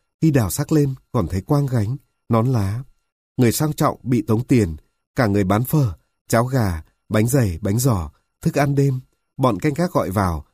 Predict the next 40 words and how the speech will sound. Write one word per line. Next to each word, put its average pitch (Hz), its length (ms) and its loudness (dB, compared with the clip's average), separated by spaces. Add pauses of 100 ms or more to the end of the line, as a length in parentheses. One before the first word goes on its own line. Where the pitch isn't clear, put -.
(160)
ăn 147 140 2
rồi 139 160 4
quỵt 110 280 -2
tiền, 90 260 0 (280)
đánh 104 200 0
chết 185 220 -2
người, 98 340 2 (280)
vùi 117 140 4
xác - 240 -4
trong 143 200 -2
vườn. 98 320 0 (640)
Nhà 120 160 2
ở 92 80 0
láng 95 280 -2
giềng 98 280 0 (280)
đã 120 160 0
phát 180 160 -2
giác 180 200 -4
ra 156 220 -2
tiếng 135 160 0
gào 135 200 -2
khóc - 280 -8
đêm 143 160 0
khuya. 143 340 0 (460)
Đấy 120 140 2
là 151 120 2
mấy 95 180 0
chục 101 200 -2
năm 135 180 -2
trước. 170 280 -2 (920)
Hôm 131 160 2
nay 127 140 2
đi 127 140 0
qua, 120 400 -2 (300)
chỉ 127 140 2
thấy 110 160 2
một 139 180 2
phố 113 280 0
thoáng 120 260 -2
đãng, 135 280 -4